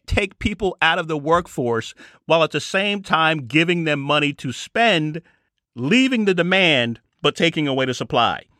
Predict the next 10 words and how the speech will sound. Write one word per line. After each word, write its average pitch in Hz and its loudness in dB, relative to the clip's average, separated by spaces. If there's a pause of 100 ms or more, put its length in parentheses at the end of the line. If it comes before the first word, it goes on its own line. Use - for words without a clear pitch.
(320)
If 165 0
you 151 -4
do 202 0
that, 151 2 (280)
you 156 -4
create 147 0 (100)
inflation. 220 -2 (400)
Not 135 2
to 175 -2
mention 240 -2